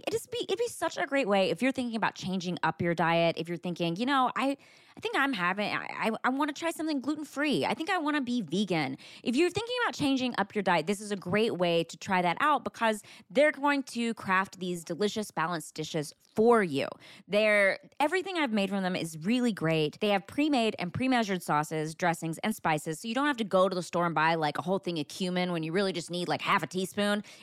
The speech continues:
It's amazing. And they always are changing the recipes. They offer twenty-four recipes that literally change all the time,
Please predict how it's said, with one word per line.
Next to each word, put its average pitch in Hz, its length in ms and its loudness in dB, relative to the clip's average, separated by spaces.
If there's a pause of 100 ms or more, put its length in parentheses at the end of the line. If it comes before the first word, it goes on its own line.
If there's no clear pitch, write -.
It's - 160 0
amazing. 320 640 0
And 240 120 4
they 247 160 2
always 262 340 6
are 262 60 0
changing 226 300 -2
the 190 80 2
recipes. 165 640 0 (180)
They 190 100 0
offer 190 160 0
twenty-four 214 880 4
recipes 170 640 -2
that - 220 -2 (280)
literally 330 400 2
change 165 320 0
all 269 160 6
the 320 100 0
time, 135 360 -4